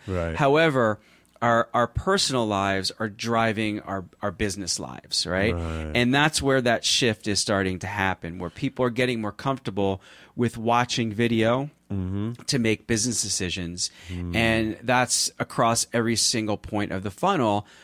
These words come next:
Speaker 2: from consideration, uh, with the top of the funnel, you know,
Speaker 1: Mm-hmm.
Speaker 2: identification to consideration
Speaker 1: Mm-hmm.
Speaker 2: to evaluating and then final selection.
Speaker 1: Right. So, so let's talk about that.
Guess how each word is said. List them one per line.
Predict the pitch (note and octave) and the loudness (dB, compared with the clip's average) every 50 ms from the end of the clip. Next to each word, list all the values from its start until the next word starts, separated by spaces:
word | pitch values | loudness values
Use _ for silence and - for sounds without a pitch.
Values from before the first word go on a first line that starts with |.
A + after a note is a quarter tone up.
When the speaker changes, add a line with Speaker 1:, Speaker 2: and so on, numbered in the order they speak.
| - - _ _ | -20 -20 _ _
Speaker 2:
from | - B2+ A#2 A2+ A2 G#2+ G#2+ G#2+ G#2+ - - _ | -2 0 2 2 2 2 0 -2 -4 -8 -10 _
consideration, | - C3 G#2+ - - A2+ G2 G#2 G#2+ B2+ C#3 C#3 C3 - C#3 B2+ B2 B2 A#2+ A#2+ A#2+ B2 B2 - _ _ - - - _ _ _ | -6 -4 -2 0 2 2 2 4 4 4 4 4 4 4 4 4 4 4 4 2 0 -2 -4 -8 _ _ -20 -20 -20 _ _ _
uh, | F#2 F#2+ G2 G2 D#2+ D#2+ | -4 -2 -2 -2 -2 -2
with | G2+ - - | -4 -6 -8
the | F2+ | -8
top | - - - C3+ C#3 - | -4 0 2 2 2 2
of | C#3+ | 0
the | C3 - | -2 0
funnel, | - C3+ C3 C3+ C#3+ D3 D3+ B2+ | 0 0 2 2 2 0 0 -2
you | G2+ | -2
know, | G2 F#2+ | -2 -2
Speaker 1:
Mm-hmm. | D2 G2+ | -2 -2
Speaker 2:
identification | G2+ F2+ A2+ G#2+ G#2+ G#2+ A2+ - - G#2 A2 A2 - - C3+ B2+ A#2 | 0 0 0 0 0 -2 -4 -2 0 0 0 0 0 -2 -2 -4 -4
to | - - | -8 -10
consideration | - G#2 F#2+ - - F#2+ G2+ G2+ G2+ G#2+ G#2+ G#2 - B2+ A2+ A2 G#2+ G#2+ G#2 | -10 -6 -6 -4 -2 -2 -2 0 0 2 2 0 0 0 -2 -2 -2 -4 -6
Speaker 1:
Mm-hmm. | F#2 F2 E2 E2+ F2 F2 | -8 -8 -8 -10 -8 -6
Speaker 2:
to | F#2 A#2+ A2+ | -4 -2 0
evaluating | G#2+ G2+ E2+ G#2+ G2+ G2 G2+ G#2 G2+ G2+ G#2 G#2 G#2 G2+ G2+ G2+ G2+ G2+ | 0 0 0 2 2 4 4 4 4 4 4 4 4 4 2 2 0 0
and | F#2+ F2+ | -2 -2
then | E2+ F2 E2+ D#2+ | -4 -6 -6 -6
final | - F2 F2 E2 D#2 D2+ | -6 -6 -4 -4 -4 -6
selection. | - - C2+ C2 B1 - - F#2 E2+ E2 | -6 -6 -6 -8 -8 -8 -8 -8 -6 -6
Speaker 1:
Right. | E2 D#2 D2 E2 - _ _ - - - - - | -6 -6 -6 -10 -12 _ _ -20 -20 -20 -20 -12
So, | - - F3 D3+ | -8 -6 -6 -4
so | - - G#3+ G#3 | 0 2 4 4
let's | G3+ A3 B3 A#3+ - | 4 4 2 0 0
talk | - A#3 G#3 - - | 2 2 2 4 4
about | F3+ D3+ C3 A#2 A2+ - | 4 4 4 4 4 4
that. | - G#2 A2+ - | 4 2 2 2